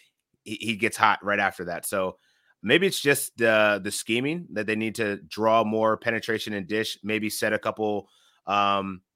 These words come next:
uh, off ball screens for him to kinda get around so he can get a quick, quick action and shot. But, um, he's gonna need to wake up here. And I think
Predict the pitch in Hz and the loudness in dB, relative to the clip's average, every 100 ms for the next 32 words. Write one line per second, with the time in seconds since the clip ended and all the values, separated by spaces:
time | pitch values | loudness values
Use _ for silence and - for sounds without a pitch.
0 | _ _ _ - - _ 104 101 117 117 | _ _ _ -18 -18 _ 0 4 4 4
1 | - 117 117 - 117 117 - 113 117 107 | 6 6 6 2 -2 -4 -2 0 0 -2
2 | 107 107 101 107 101 107 110 107 101 101 | 0 0 2 2 4 2 2 -2 -4 -2
3 | 95 - 110 - _ - 113 110 110 - | -4 0 -2 -2 _ -8 0 2 2 0
4 | 104 98 - 110 107 104 _ _ _ _ | -8 -8 -6 0 2 0 _ _ _ _
5 | _ _ 117 113 120 113 107 107 - 98 | _ _ 2 4 4 4 4 0 -8 -4
6 | 170 190 180 156 131 127 117 113 117 104 | -2 2 2 4 4 4 4 2 2 0
7 | 104 101 98 - 151 165 | 2 0 -4 -2 -2 -2